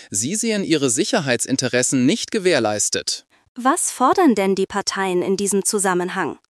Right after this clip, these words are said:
Speaker 2: Die Grünen und die Linke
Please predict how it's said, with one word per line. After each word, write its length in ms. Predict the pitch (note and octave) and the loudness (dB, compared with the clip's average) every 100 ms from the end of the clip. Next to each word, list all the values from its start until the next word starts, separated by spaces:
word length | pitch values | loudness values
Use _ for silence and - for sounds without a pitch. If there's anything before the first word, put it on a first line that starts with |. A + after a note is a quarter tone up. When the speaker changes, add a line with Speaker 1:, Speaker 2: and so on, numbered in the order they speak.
| _ - - - _ - | _ -20 -20 -20 _ -8
Speaker 2:
Die 160 | G3+ F3+ | -6 -4
Grünen 500 | F#3 A3 C#4+ D4 D4 | 0 4 6 6 4
und 360 | G3 F3+ - | 2 0 0
die 120 | F#3 | -4
Linke 520 | E3+ F#3 C4+ C4 B3 | 0 0 2 0 0